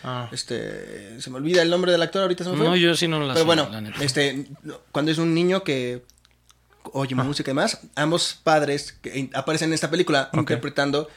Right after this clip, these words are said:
Speaker 2: a, eh, agentes de la F M I, de
Speaker 1: Ok.
Speaker 2: hecho.
Speaker 1: Bueno, para ese punto planean la extracción y al parecer lo lograron, pero de pronto esta chica tiene un ataque, le, una migraña impresionante y es como, "¿Qué crees?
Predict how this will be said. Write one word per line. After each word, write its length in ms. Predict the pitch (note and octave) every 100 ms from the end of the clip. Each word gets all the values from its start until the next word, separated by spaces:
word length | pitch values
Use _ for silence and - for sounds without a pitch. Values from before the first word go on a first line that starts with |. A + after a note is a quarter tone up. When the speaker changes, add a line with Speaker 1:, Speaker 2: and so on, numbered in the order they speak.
| - -
Speaker 2:
a, 380 | B2 B2+ C3+ -
eh, 120 | C3+ -
agentes 320 | B2+ D3 C3
de 80 | B2+
la 80 |
F 120 | B2+ C#3
M 100 | G3
I, 60 |
de 60 | A#3 -
Speaker 1:
Ok. 200 | C3 -
Speaker 2:
hecho. 160 | C#3 E3+ - -
Speaker 1:
Bueno, 280 | D#3+ C#3+ A2+ - -
para 160 | C3+ C#3+
ese 160 | E3
punto 420 | D3 D3 D3+ D#3 - -
planean 340 | C#3 C#3+ D3+
la 160 | C#3+ B2+
extracción 680 | A#2+ - A2+ - D#3+ F#3+ G#3+ - _
y 380 | A3 B3 B3 B3 - - _ -
al 180 | E3 E3
parecer 580 | F3 E3+ A3 A#3+ - - -
lo 160 | D3+ D#3+
lograron, 600 | E3 E3+ F#3+ A3 F3 C3+ - _
pero 180 | C3+ D3
de 100 | C#3
pronto 640 | - E3 D#3+ D#3+ D3 - - _
esta 340 | - C3+ - D#3
chica 460 | F3+ D#3 C#3+ F3 - - -
tiene 360 | - E3+ E3+ E3+
un 140 | E3 F3
ataque, 540 | D#3 E3 E3+ E3 D#3+
le, 100 | D#3
una 400 | F3 F#3 G3 F#3+
migraña 440 | F#3+ F3 F3+ F#3
impresionante 720 | F3+ F3 E3+ D#3+ E3+ F3+ F3 D3+
y 20 |
es 80 | -
como, 340 | C#3+ B2+ -
"¿Qué 180 | C#3 C#3
crees? 340 | D#3+ D3+ -